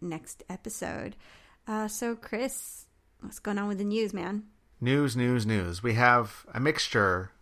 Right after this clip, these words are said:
Speaker 2: of stuff happening. Well, first, we're gonna talk a little bit about, uh, the earthquake that happened down in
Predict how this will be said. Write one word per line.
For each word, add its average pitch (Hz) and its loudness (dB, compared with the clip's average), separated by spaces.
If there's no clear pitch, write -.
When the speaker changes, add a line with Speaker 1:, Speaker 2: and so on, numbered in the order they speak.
Speaker 2:
of 95 -4
stuff - -2
happening. 101 -4
Well, 123 4
first, 165 6
we're 160 4
gonna 147 2
talk 131 6
a - -6
little 135 4
bit 135 2
about, 113 4
uh, 95 6
the - -6
earthquake 110 0
that 92 -2
happened 104 2
down 101 4
in 95 -4